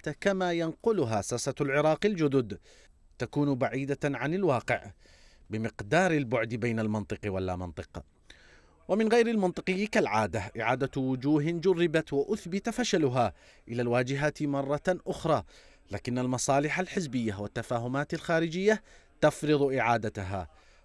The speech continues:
وبحقل الألغام هذا يسير عبد المهدي المكلف برئاسة الحكومة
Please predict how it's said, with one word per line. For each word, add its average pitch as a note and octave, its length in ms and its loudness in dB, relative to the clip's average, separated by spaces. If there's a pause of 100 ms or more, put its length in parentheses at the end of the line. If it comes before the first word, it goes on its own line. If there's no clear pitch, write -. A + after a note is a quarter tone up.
وبحقل G#2 440 -4
الألغام C3+ 520 2
هذا A2+ 360 0
يسير B2+ 380 0
عبد B2+ 240 0
المهدي D3 360 0
المكلف D3+ 560 -2
برئاسة C#3+ 600 -2
الحكومة F3 560 0